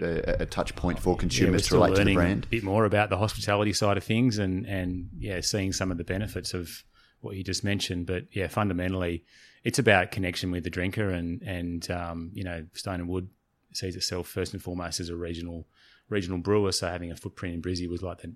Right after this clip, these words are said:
Speaker 2: you know, the obvious next step for us, and it's a great way to build a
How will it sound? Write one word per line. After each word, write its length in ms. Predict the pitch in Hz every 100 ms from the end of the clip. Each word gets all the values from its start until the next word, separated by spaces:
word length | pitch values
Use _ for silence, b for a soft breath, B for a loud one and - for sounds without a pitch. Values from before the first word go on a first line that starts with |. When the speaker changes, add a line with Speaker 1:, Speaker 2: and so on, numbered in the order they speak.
| -
Speaker 2:
you 100 | 90
know, 120 | 80
the 100 | 85
obvious 320 | 90 87 87
next 220 | 92 82 -
step 180 | 92
for 180 | - 92
us, 220 | 87 82
and 220 | 90 82 - b b b b b
it's 100 | -
a 40 | 104
great 260 | 107 104
way 200 | 110 101
to 300 | 101 98 95 85
build 160 | 110 101
a 160 | 92